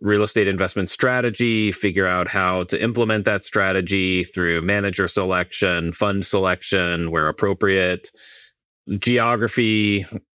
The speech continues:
and so on. We then assist in, uh, identifying potential managers, potential strategies, underwriting, negotiating term sheets and operating agreements,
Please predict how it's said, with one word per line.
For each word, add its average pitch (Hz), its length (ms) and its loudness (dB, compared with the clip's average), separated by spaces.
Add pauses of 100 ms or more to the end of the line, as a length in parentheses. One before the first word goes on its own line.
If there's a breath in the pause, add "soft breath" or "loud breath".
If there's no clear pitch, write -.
and 104 180 2
so 143 320 2
on. 117 500 0
We 110 240 0
then 120 540 0 (460 soft breath)
assist - 720 0
in, 107 760 0 (180)
uh, - 40 -4
identifying 135 1120 0
potential 139 320 0
managers, 151 720 0
potential 123 340 -2
strategies, 127 880 0
underwriting, 123 960 0
negotiating 110 640 0
term 110 240 -2
sheets 104 320 -2
and 92 100 0
operating 107 400 0
agreements, 104 720 0